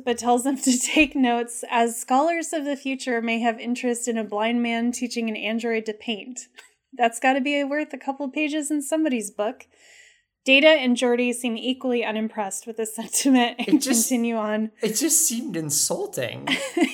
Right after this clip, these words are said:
Speaker 1: It
Speaker 2: I was like,
Speaker 1: was.
Speaker 2: "What are you even saying, Riker? That sounds mean."
Speaker 1: <sighs> This is why I fucking hate Riker until, like, at least season three, I think,
Speaker 2: Yeah.
Speaker 1: because he's such a dick.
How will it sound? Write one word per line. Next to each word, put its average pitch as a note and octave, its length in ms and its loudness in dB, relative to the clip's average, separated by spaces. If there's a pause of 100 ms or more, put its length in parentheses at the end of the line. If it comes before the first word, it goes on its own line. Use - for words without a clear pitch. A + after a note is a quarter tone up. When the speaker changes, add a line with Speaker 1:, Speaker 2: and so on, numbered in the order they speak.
Speaker 1:
It G4 200 8
Speaker 2:
I - 20 10
was G4+ 140 6
like, D4+ 100 2
Speaker 1:
was. G#4 320 6
Speaker 2:
"What C4+ 320 2
are B3 60 6
you C#4+ 160 0
even B3 380 -4
saying, G#3+ 540 -2
Riker? C#3 380 -6
That G#3 200 -8
sounds A3+ 340 -4
mean." B2+ 760 -8
Speaker 1:
<sighs> - 40 -20 (1160)
This C#4 180 0
is G4 160 2
why G4+ 220 6
I G4 40 -4
fucking C#4 480 -2
hate B3+ 340 -2
Riker A3+ 520 -2
until, A#3+ 560 -2
like, G#3+ 420 0
at A#3 200 -2
least B3 260 -2
season A#3 380 -4
three, A3 440 -4
I C4+ 180 -2
think, D#4 360 0
Speaker 2:
Yeah. C4+ 100 -12
Speaker 1:
because C4 320 -2
he's C#4 240 -4
such C#4 240 -2
a E4 160 -6 (140)
dick. A3+ 400 -2